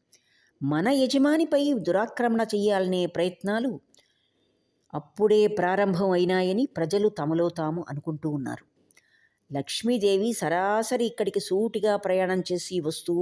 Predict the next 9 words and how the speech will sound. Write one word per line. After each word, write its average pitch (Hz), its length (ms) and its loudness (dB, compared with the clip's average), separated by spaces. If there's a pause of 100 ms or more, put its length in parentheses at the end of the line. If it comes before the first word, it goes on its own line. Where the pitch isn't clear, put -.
ఉంది. 202 380 0 (840)
మోకాలు 202 640 2
అడ్డినా 226 520 2
ఆగేటట్లు 180 600 -2
లేదు. 151 340 0 (920)
ఈ 190 220 0
సంపద 208 420 -2
యొక్క 226 340 0
రాగరంగములు, 190 1080 0